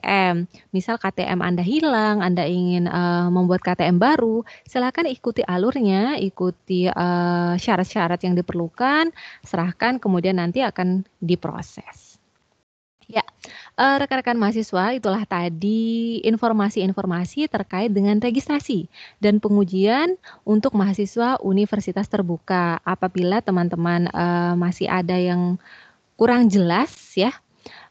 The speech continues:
eh, bisa ditanyakan pada sesi tanya jawab pada saat U S M B, atau jika kurang puas dengan jawabannya,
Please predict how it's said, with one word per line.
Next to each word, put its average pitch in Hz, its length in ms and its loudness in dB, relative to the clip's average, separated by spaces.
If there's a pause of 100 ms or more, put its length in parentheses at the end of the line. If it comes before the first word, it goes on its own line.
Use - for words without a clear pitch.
eh, 220 320 2
bisa 226 240 2
ditanyakan 240 480 2
pada 240 240 2
sesi 233 320 -4
tanya 196 240 0
jawab 190 560 0 (320)
pada 185 240 -2
saat 185 240 -4
U 185 80 -4
S - 80 -6
M 185 240 -2
B, 190 320 0
atau 202 320 0
jika 180 360 -2 (920)
kurang 240 400 2
puas 233 160 0
dengan 214 320 2
jawabannya, 208 720 0